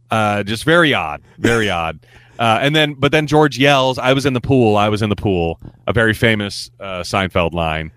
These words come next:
Speaker 2: <laughs>
Speaker 1: And, and, uh, it ended up that Jerry had told Rachel the wrong door. And he was like, "Oh yeah, third door down," or whatever. And that turned out to be, uh, George's door. And George is like, you know, "Normally it wouldn't be a problem, but I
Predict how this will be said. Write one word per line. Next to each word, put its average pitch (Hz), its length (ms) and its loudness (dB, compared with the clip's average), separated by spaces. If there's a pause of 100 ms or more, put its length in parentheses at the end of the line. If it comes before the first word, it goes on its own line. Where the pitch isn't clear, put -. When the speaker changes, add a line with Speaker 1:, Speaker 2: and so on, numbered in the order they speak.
(160)
Speaker 2:
<laughs> 190 180 -2 (880)
Speaker 1:
And, 120 540 2 (200)
and, 135 260 -2
uh, 143 100 -2
it 127 220 -2
ended 175 180 -2
up 151 80 -2
that 131 60 0
Jerry 127 260 2
had 113 120 -2
told 127 200 2
Rachel 120 320 0
the 101 100 -4
wrong 104 360 -2
door. 90 480 -2 (360)
And - 80 -10
he 107 60 -4
was 98 100 -10
like, 120 120 -4
"Oh 175 80 2
yeah, 151 180 2
third 143 240 0
door 120 160 2
down," 101 220 0
or 95 40 -8
whatever. 90 220 -6
And 92 100 -6
that 92 140 -6
turned 95 180 -10
out 87 120 -8
to - 60 -20
be, 85 220 -8 (300)
uh, 92 200 -2
George's 95 420 -2
door. 85 340 -2 (320)
And 104 400 -2
George 117 340 2
is 95 120 -4
like, 92 460 -2
you 107 180 -6
know, 90 320 -2 (100)
"Normally 151 420 4
it 131 40 4
wouldn't 113 180 0
be 107 80 -2
a 101 60 -4
problem, 107 640 -2 (280)
but 117 560 0 (460)
I 120 220 -4